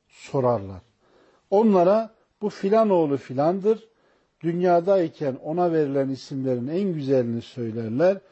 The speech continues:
Nihayet bu ruh dünya ile semada buluşur. Onun için kapıların açılması istenir. Her bir kapıdan o semanın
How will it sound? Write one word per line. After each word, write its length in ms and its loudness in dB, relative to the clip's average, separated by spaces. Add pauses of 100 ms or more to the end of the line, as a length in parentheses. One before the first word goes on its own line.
(340)
Nihayet 720 0
bu 160 0
ruh 220 4 (760)
dünya 460 0
ile 260 0
semada 680 -2
buluşur. 480 0 (480)
Onun 220 0
için 280 -6
kapıların 600 -2
açılması 600 -6
istenir. 580 -2 (360)
Her 340 2
bir 120 -2
kapıdan 580 -6
o 80 -4
semanın 760 -2